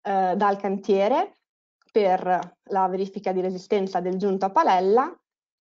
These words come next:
e per la verifica, eh, a flessione a tre punti.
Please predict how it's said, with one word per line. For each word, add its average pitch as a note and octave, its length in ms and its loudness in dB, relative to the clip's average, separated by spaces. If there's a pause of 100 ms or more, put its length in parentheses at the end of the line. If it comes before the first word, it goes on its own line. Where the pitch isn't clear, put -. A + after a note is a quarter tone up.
(160)
e A#3 320 2
per G3 140 0
la G3 100 0
verifica, G#3 800 -2
eh, - 80 -8
a F3+ 520 -4
flessione F3+ 720 -4
a E3+ 60 -6
tre E3 160 -8
punti. E3 520 -12